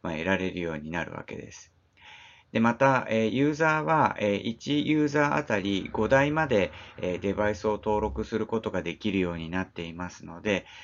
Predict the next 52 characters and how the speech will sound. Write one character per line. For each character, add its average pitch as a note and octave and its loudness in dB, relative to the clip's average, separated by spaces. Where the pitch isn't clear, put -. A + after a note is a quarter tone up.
え E2 -4
ー、 - -18
各 C#3 0
デ G2+ 6
バ B2+ 4
イ B2+ 0
ス G#2+ 0
っ - -4
て G#2+ -4
い G2+ 2
う F#2+ 0
の G2 -2
は、 A#2 4
え E2+ -6
ー、 - -14
そ B2+ -4
れ B2 4
ぞ A2 2
れ G2+ 2
の A2+ 2
ユ G#2+ 0
ー - -4
ザ G#2+ 0
ー G2+ 0
の、 A2+ 0
え F#2 -6
ー、 E2+ -6
資 - -12
格 A#2+ -2
情 A#2 4
報 G#2 4
を A#2+ 2
入 G#2+ 0
力 A2 -2
し、 B2 0
登 A2 0
録 A2+ -2
す A2 -4
る G#2+ 0
こ A2 -2
と G#2+ -6
に F2+ -6
よ E2+ -8
っ - -16
て、 - 0
え E2 -6
ー、 - -20
誰 C3 4
々 C#3+ 4
さ B2 -2
ん B2+ -4
の D#3+ 2